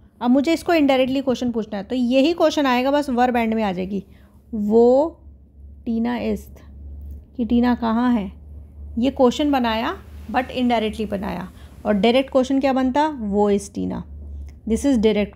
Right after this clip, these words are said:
question। "Where is Tina?" इनडायरेक्ट में वर्ब एंड में आ जाती है। "Wise do", wise do मतलब, "Do you know where is Tina?" Do you know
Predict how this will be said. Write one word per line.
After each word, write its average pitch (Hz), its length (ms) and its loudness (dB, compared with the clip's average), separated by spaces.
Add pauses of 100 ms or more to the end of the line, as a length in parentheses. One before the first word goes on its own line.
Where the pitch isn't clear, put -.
question। 185 320 -8 (460)
"Where 220 300 2
is - 120 -10
Tina?" 285 260 2 (360)
इनडायरेक्ट 247 460 2
में 285 80 2
वर्ब 247 240 0
एंड 208 180 -2
में 202 80 -4
आ 190 40 -4
जाती 196 260 -8
है। 190 60 -6
"Wise 247 300 0
do", 233 180 0
wise 214 220 0
do 214 60 -4
मतलब, 254 320 0
"Do 233 60 0
you 233 180 2
know 277 320 4 (380)
where 226 220 2
is 240 120 -8
Tina?" 202 280 -4 (1700)
Do 208 240 4
you 247 180 4
know 247 340 2